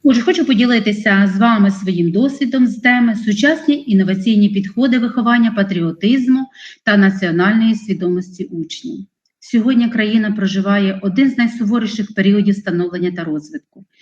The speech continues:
Відбувається випробовування народу на стійкість, мужність, порядність, загартовується сила і дух нації, викристалізовується її цінності і торується нелегкий шлях до суверенності.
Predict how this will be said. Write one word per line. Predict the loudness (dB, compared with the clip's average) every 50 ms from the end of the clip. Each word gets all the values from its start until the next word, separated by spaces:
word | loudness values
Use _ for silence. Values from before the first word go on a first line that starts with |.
| _ -20 -20 _ _ -2
Відбувається | -2 0 2 2 2 4 4 4 4 2 2 0 0
випробовування | 0 0 2 2 0 2 2 2 2 2 2 2 2 4 4
народу | 2 2 2 0 0 0 2 2
на | 2 2 0
стійкість, | -2 -4 -4 0 2 2 2 0 -2 -6 -12 -4 2 4
мужність, | 4 6 6 4 2 2 2 2 0 0 -2 -2
порядність, | 0 2 2 4 4 2 2 0 0 -2 -4 -4 -6 -14 _ _ _ _ _ -20 -20 _ -8
загартовується | -2 -2 0 0 0 0 0 0 0 0 2 2 0 0 -2 -4 -4 -6
сила | -4 -4 -2 0 0 2 0 0
і | -2 -2
дух | -2 0 -2 -2 0 2
нації, | 2 2 2 2 0 -2 -2 -4 -6 -6 -6 -6 -10 _ _ -20 -20 -20 -20 -20 -6 0
викристалізовується | 0 2 2 2 0 0 0 0 0 2 2 2 2 2 2 2 2 0 0 0 -2 0 0
її | 2 2 2 0
цінності | 0 -2 0 0 2 2 0 -2 -4 -10 -8 -8 -8
і | -6 -6 -6 -2
торується | 0 2 4 4 4 2 2 0 0 2
нелегкий | 2 4 4 4 2 0 -2 0 -2 0
шлях | -2 -4 -4 -2 -2 -2 -2 -2
до | -6 -10
суверенності. | -8 -6 -4 -2 -2 -2 -2 -2 -2 -4 -6 -8 -12 -20 -20 -20 -20